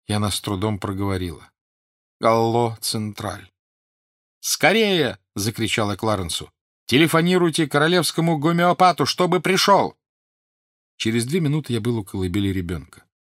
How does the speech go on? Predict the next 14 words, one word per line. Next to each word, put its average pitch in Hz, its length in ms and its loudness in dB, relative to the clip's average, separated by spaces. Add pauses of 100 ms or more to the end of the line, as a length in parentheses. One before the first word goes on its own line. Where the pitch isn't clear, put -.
(240)
а 101 300 2
Сэнди 135 420 0
разослала 98 600 -2
прислугу 104 500 -4
за 92 140 -2
лекарствами 101 680 -4
и 92 180 -10
докторами. 80 720 -14 (800)
С - 120 -14
первого 147 460 4
же 117 140 0
взгляда 110 420 0
я 104 180 2
увидел, 92 500 -2